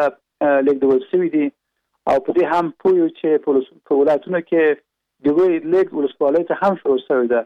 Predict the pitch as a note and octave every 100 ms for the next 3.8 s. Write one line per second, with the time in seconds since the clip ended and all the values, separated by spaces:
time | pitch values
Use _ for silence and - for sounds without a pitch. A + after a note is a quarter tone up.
0 | _ _ _ - D#3+ G3+ F3+ F#3+ G3 F#3+
1 | F#3 F3 F3 E3 - - C#3 F#3 F3 B2
2 | C#3 - C3 A3+ G#3+ G3 F3 G3 F#3+ E3+
3 | - D3+ D3 F#3+ F#3+ F#3 E3+ D#3+